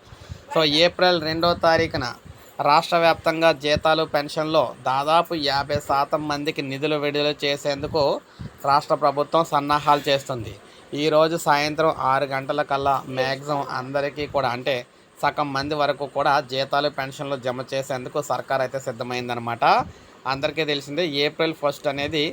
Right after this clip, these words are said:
ఆప్షనల్ హాలిడే రావడం అంటే మనకి ప్రభుత్వం అయితే పక్కనైతే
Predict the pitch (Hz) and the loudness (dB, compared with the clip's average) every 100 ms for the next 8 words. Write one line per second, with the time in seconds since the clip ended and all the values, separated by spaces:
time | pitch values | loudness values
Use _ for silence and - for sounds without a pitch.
0 | - - - - 135 147 160 160 147 143 | -6 -20 -16 -2 0 0 -2 -2 0 2
1 | 139 139 113 - - - 131 131 135 139 | 2 0 -4 -10 -20 -8 0 2 2 0
2 | 135 139 135 131 135 127 156 156 143 127 | -2 -2 -2 -2 -6 -4 -4 -2 -2 -2
3 | 131 - 131 123 156 147 135 - 139 135 | -4 -4 -4 -2 -2 -2 -4 -4 -6 -4